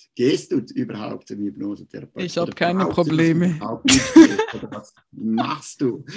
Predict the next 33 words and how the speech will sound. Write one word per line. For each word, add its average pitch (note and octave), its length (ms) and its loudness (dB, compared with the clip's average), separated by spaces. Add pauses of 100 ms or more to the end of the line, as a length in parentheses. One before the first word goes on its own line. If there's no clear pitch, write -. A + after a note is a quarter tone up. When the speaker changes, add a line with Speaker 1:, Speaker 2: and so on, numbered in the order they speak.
(200)
Speaker 1:
<laughs> - 360 -6
Erzähl B2+ 500 -6
doch A#2+ 180 -4
mal. A2+ 400 -6 (760)
Speaker 2:
Ich - 260 0
habe E3+ 420 0
alles - 600 -6
aufgelöst. D3 760 -6
Nein, E3+ 360 -4 (300)
überhaupt F#3+ 440 8
nicht. F#3+ 180 6
Ich F#3 100 0
denke, G3+ 240 6
das F#3+ 180 6
hört, G#3 340 4 (220)
hört G3+ 220 6
nie B3 260 10
auf. G3 320 8 (560)
<laughs> - 460 -4
Aber G#3+ 340 6
ich, G#3 460 0
ich G#3 160 2
merke, G#3+ 480 6
wie G3+ 180 -2
das G3 160 -2
immer G3+ 220 0
wie D#3 60 -4
leichter E3+ 460 -2
wird F3 280 -2
und E3+ 240 -8
wie F3+ 120 -8
ich F3 160 2
auch F#3+ 200 4